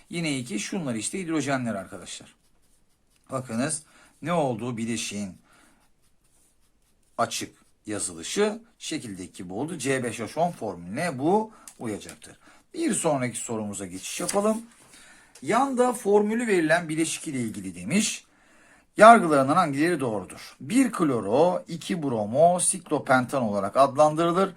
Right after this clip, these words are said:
Arkadaşlar, karbonları numaralandırırken bakınız, bu grubun adı klor, bu grubun adı brom. Tabii ki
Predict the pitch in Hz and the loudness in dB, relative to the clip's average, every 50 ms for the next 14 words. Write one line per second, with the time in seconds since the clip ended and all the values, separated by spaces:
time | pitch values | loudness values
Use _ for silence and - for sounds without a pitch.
0 | - - - - _ - 190 196 202 208 202 196 - 214 202 - - 196 202 214 | -14 -20 -20 -6 _ 2 2 2 4 2 2 2 2 0 -2 4 8 10 10 10
1 | 196 196 196 180 175 170 170 170 185 190 185 165 151 143 131 123 113 110 107 107 | 10 6 2 2 2 0 0 2 2 4 6 6 8 8 6 4 4 0 -4 -4
2 | - 135 131 147 156 143 - 123 127 139 - - - - - - - _ 170 226 | -2 -2 0 0 0 -2 -2 -4 -6 -6 -8 -12 -18 -20 -20 -20 -10 _ 4 6
3 | 247 220 165 - - 123 123 143 143 135 123 120 123 117 113 - 101 - - - | 6 6 4 0 -4 -2 0 2 2 2 0 0 0 -2 -2 -4 -6 -8 -8 -4
4 | 113 135 180 214 220 214 - - - _ _ - 190 208 185 165 160 147 127 127 | 0 4 4 4 4 2 -6 -18 -20 _ _ -6 -6 -2 0 2 2 2 2 2
5 | 123 123 131 165 220 226 220 - - - 143 143 127 104 95 117 - - 392 359 | 0 0 0 2 0 0 0 -2 -4 -2 -2 0 0 -2 -4 -4 -4 -4 0 0
6 | 320 226 175 - - 170 185 190 | 0 0 0 0 -2 -2 -2 -2